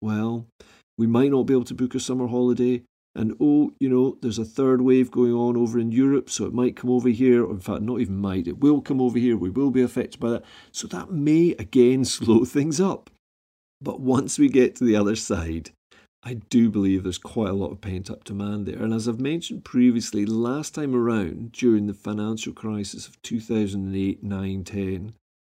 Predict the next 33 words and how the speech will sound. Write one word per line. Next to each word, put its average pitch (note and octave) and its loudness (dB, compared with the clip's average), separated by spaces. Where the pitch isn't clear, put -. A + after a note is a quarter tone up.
the - -10
number C3 0
of C#3 0
inquiries A#2+ -4
for A2 -8
flexible C3+ -8
space - -8
increased D3+ -8
substantially. - -10
We E3+ 2
got D3 -2
a G#2+ -14
fairly C#3 2
vacant A2+ 0
building A2 2
back F#2+ -8
then, G2+ -4
and A2 -4
as B2+ -6
soon F3+ -2
as E3+ -4
we D#3+ -2
redeveloped C3 0
space, A2+ -2
we G#2 0
let G#2 -2
it. - -14
It F#2+ -8
was G#2+ -8
a A#2+ -6
really A#2 2
strong G2+ -4
market. G2 -8